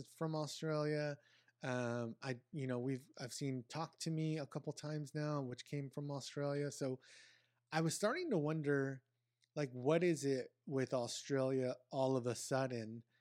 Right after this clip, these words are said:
where we're getting all these fucking, like, great horror movies coming? Now, I don't, I don't know. Maybe there's other action, adventure, rom-com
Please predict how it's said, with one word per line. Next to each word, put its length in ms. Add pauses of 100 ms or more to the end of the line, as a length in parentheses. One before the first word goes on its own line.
(280)
where 260
we're 180
getting 340 (100)
all 260
these 240
fucking, 640
like, 200 (280)
great 340 (140)
horror 380
movies 540
coming? 340
Now, 140
I 80
don't, 160
I 40
don't 100
know. 240
Maybe 200
there's 220
other 340
action, 560 (480)
adventure, 760
rom-com 800